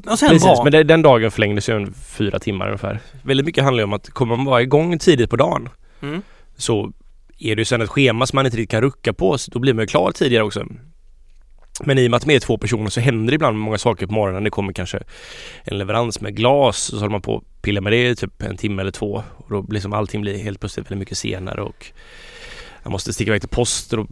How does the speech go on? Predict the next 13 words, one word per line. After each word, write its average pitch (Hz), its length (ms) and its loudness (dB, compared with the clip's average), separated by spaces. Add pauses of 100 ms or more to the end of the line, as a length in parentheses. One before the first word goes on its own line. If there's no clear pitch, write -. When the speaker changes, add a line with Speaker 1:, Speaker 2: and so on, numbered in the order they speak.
Speaker 2:
skicka 104 200 -2
tillbaka 104 360 -2
grejer 117 320 4
som 113 120 -4
har 113 40 0
slutat 107 220 -6
fungera 101 480 0
och 104 80 -6
såna - 160 -12
saker. - 240 -12
Så - 80 -12
att, - 200 -16 (100)
ja, 165 180 -10